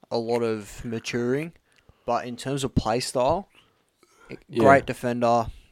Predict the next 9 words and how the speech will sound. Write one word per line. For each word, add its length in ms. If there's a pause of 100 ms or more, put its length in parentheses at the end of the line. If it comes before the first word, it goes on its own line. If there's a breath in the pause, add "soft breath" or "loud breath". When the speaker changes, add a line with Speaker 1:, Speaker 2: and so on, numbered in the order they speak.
(120)
Speaker 1:
great 440 (480)
runner. 380 (140)
That's 360
exactly 420
what 240
the 220
Dylan 300
Browns 440
are, 320